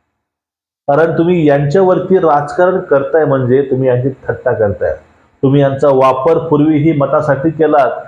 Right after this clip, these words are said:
आणि तुम्ही यांचा वापर आताही मतासाठीच करत आहात, हे यातून सिद्ध होतंय.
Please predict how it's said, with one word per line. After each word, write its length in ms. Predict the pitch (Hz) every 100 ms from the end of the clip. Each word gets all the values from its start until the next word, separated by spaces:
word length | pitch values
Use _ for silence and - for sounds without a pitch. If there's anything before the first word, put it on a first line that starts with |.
| - - 139
आणि 160 | 139
तुम्ही 220 | 147 156
यांचा 340 | 147 135 127 151
वापर 360 | 139 135 147
आताही 560 | 147 131 139 151 143 170
मतासाठीच 840 | 156 139 139 170 160 147 - 190 -
करत 280 | 165 180
आहात, 480 | 165 143 160 180 180
हे 280 | 160 156 170
यातून 680 | 151 135 - - 175 202 196
सिद्ध 340 | - 156 156
होतंय. 500 | 156 156 160 135 113